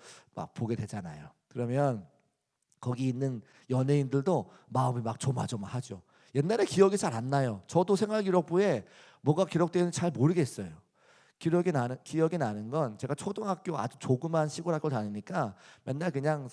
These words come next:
받은 성적이 수수수수수예요. 그 중에 하나 우가 하나 있어가지고 어머니한테 많이 혼났던 그러게 나, 기억이 나는데, 뭐라고 담임 목사, 선생님이 기록하시는지 잘 기억이 안 나요. 근데 이제 그걸 보는 거죠. 그래서 좋은 이야기가 기록되어 있으면, "야,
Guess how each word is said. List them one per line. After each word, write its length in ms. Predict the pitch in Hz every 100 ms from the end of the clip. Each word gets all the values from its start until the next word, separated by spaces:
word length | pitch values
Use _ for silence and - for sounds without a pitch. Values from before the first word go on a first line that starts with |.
| -
받은 220 | 127 139
성적이 400 | 165 185 160 151
수수수수수예요. 1080 | - 180 175 165 143 147 156 135 101 110 85 _ _ _ -
그 100 | 120
중에 160 | 147
하나 260 | 160 190 170
우가 360 | 123 143 156
하나 160 | 139 135
있어가지고 720 | 113 - 113 98 110 143 107 - - _
어머니한테 380 | 117 117 113 95
많이 180 | 92
혼났던 480 | 104 147 185 160 135
그러게 240 | 110 104 107
나, 180 | 82 80
기억이 240 | - 110 120
나는데, 560 | - 151 160 151 110 - - -
뭐라고 420 | 120 160 233 220
담임 280 | - 156 175
목사, 200 | 165 -
선생님이 440 | - 196 196 175 170
기록하시는지 500 | 170 135 147 143 143
잘 80 |
기억이 280 | 139 127 123
안 100 | 107 -
나요. 180 | - - _ _ _ _ _ _ _ _ _ _
근데 200 | - 208
이제 140 | 175 139
그걸 200 | - 143
보는 360 | - 135 135
거죠. 240 | 107 98 - _ _ _ _
그래서 480 | 175 160 175 101 - - - -
좋은 640 | - 135 139 147 151 147
이야기가 420 | 147 147 131 135
기록되어 520 | 170 123 123 135 123 117
있으면, 600 | 110 117 113 131 160 90
"야, 260 | - 92